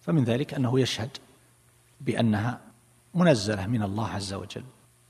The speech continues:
بأصلها قبل التحريف، وكذلك أيضًا ما أخبرت به تلك الكتب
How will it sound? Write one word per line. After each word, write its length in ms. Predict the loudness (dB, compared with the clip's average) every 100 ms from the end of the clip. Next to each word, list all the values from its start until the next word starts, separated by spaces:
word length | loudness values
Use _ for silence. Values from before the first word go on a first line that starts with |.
| _ _ _
بأصلها 500 | -2 0 0 -6 -14 -20 -20 _ _ _ _ _ _ _ _ _ _ -6
قبل 160 | -4
التحريف، 640 | -4 -8 -12 -12 -16 -20 -20 _ _ _ _ _ _ _ _ -4
وكذلك 580 | 2 4 4 2 -2
أيضًا 380 | -8 -6 -8 -8 -12 -18 _ _ _ _ _ _ _ -4
ما 240 | 2 2
أخبرت 500 | 2 2 2 2 0
به 260 | -2 -2 -2
تلك 220 | -4 -2 -2
الكتب 400 | -2 -4 -6